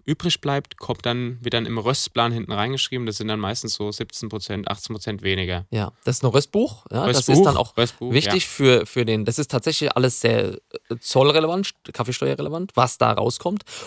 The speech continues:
Speaker 2: Und diese Eintragung da hinten, die hast du, machst du auch, also ich mach die nie,
Speaker 1: Ja.
Speaker 2: sondern ich, wir, das macht jemand anderes, also der den Kaffee dann auch, jetzt du oder einer deiner Kollegen,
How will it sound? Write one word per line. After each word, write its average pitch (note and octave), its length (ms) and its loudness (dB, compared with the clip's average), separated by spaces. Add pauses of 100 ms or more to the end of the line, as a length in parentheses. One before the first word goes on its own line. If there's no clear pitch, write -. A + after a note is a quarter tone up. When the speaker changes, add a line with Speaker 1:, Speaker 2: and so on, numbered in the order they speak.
(100)
Speaker 2:
Und - 400 6
diese G#3 440 4 (100)
Eintragung E3 760 4
da C#3+ 100 2
hinten, D#3+ 460 0 (400)
die C#3+ 100 6
hast F3 240 2
du, G3 100 6 (160)
machst E3 260 2
du - 80 4
auch, B2+ 220 2
also - 160 2
ich - 240 -2
mach D3 160 2
die C#3 120 2
nie, G3+ 240 6 (260)
Speaker 1:
Ja. A#2+ 240 -2 (200)
Speaker 2:
sondern C#3 220 6
ich, - 200 -4
wir, C3 200 4 (160)
das - 180 -2
macht D3 220 0
jemand B2+ 460 2 (220)
anderes, G#3+ 420 2
also A2 220 -2
der A2+ 180 4
den B2 160 2
Kaffee C3 240 0
dann A#2+ 160 2
auch, A2+ 320 6 (400)
jetzt - 300 -2
du E3 80 6
oder C#3+ 200 8
einer A#2+ 180 4
deiner A#2 220 2
Kollegen, C3 520 2